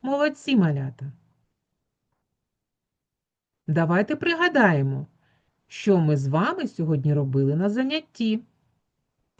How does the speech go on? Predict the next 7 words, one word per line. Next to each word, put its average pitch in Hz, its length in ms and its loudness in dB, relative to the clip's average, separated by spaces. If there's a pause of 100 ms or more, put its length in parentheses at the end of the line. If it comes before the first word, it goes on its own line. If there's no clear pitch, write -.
(2000)
На 170 220 4
занятті 156 840 -2 (280)
ми 156 300 2
складали 139 920 -2 (420)
розповідь 160 920 -2
про 214 420 0
осінь. 214 600 0